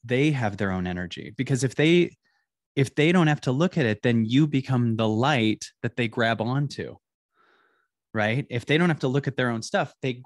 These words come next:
grab your light, and you're sitting there holding them up, you know, so they don't have to, have to look at their own stuff. When you break off of that, guess what? Now they see their suitcases. Now they're present for their suitcases. Now they're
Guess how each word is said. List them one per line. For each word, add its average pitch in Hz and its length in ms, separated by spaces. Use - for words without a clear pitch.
grab 127 320
your 107 280
light, 104 400
and 120 100
you're 123 100
sitting 143 300
there 117 140
holding 127 600
them 110 180
up, 120 420
you 117 120
know, 104 220
so 117 160
they 120 100
don't 135 140
have 123 200
to, 107 240
have - 320
to 113 360
look 117 280
at 113 80
their 110 140
own 101 80
stuff. - 280
When 113 120
you 131 120
break 139 260
off 175 180
of 120 80
that, 107 140
guess 117 200
what? 143 220
Now 123 260
they 120 160
see 110 200
their 104 160
suitcases. - 800
Now 131 280
they're 120 180
present 104 460
for 98 180
their 90 140
suitcases. 85 640
Now 117 260
they're 107 360